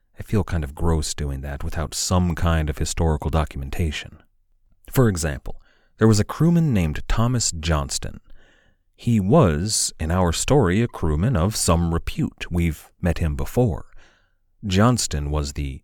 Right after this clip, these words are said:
limping privateer. But aside from that mention, we don't get a lot about his actions. At least not until the pirates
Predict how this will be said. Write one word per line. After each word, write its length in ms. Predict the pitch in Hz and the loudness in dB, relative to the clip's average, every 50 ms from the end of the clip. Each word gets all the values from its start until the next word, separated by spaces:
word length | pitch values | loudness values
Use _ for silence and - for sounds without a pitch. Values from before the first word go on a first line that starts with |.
| _ _ - | _ _ -4
limping 520 | 92 92 107 110 101 95 82 76 69 67 | 2 4 6 6 6 6 4 2 0 -2
privateer. 840 | - - 85 76 69 - - - - 117 98 71 - - - - - _ _ _ _ _ _ _ _ _ _ - - - - - - | -2 0 0 0 -2 -2 -4 -2 0 0 0 -2 -4 -10 -18 -20 -20 _ _ _ _ _ _ _ _ _ _ -12 -12 -12 -12 -10 -2
But 100 | - 123 | 2 2
aside 360 | 135 - - 139 143 151 131 - | 2 4 2 2 0 0 0 0
from 160 | 104 95 90 | 0 0 2
that 240 | 80 107 107 101 - | 2 2 2 2 0
mention, 520 | 95 113 139 143 - - 87 85 90 87 | 0 0 0 0 -2 -4 -4 -2 -2 0
we 180 | 92 110 127 135 | 2 2 2 2
don't 340 | 117 120 123 120 104 - | 2 2 2 0 0 -2
get 140 | - 107 101 | -2 0 0
a 60 | 101 | 0
lot 240 | 90 85 78 76 78 | 0 0 0 -2 -2
about 300 | - 82 76 69 71 - | -2 -2 -2 -4 -4 -4
his 160 | - 95 92 | -4 -2 0
actions. 880 | 107 117 127 131 - - - - 60 - - - - - - - - - - - - _ _ _ _ _ _ _ _ _ _ | 0 0 0 -2 -4 -6 -8 -10 -10 -12 -14 -12 -8 -6 -6 -6 -6 -10 -14 -20 -20 _ _ _ _ _ _ _ _ _ _
At 140 | - 113 101 | -2 0 2
least 420 | 104 101 95 80 - - - - | 2 2 2 2 0 -2 -2 0
not 280 | 95 101 107 101 87 - | 0 2 2 2 2 0
until 460 | 90 82 82 - - 98 92 85 80 | 0 -2 -2 0 0 2 2 2 0
the 120 | 76 - - | 0 -2 0
pirates 840 | - - 113 104 95 87 82 82 80 - - - - - - - | 2 4 4 4 4 2 2 0 -2 -2 -4 -6 -6 -6 -6 -8